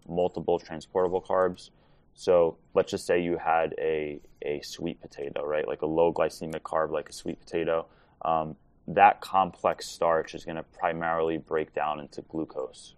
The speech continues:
right? Um, that polysaccharide is gonna get broken down, broken down. But if you combined a fruit with it, let's just say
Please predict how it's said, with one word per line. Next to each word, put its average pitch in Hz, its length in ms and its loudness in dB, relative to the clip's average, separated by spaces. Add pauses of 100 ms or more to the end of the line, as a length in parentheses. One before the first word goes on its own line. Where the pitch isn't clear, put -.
(120)
right? 76 240 -4 (640)
Um, 76 400 -4
that 76 180 -2
polysaccharide 76 800 -2
is - 140 -18
gonna 76 200 -10
get 76 240 -4
broken 78 300 -4
down, 73 200 -8
broken 73 280 -8
down. 71 220 -8 (480)
But 98 100 8
if 87 160 0
you 92 60 -2
combined 92 520 2
a 87 60 4
fruit 120 360 2
with 90 200 2
it, 95 220 8
let's 85 160 0
just - 160 -6
say 85 360 4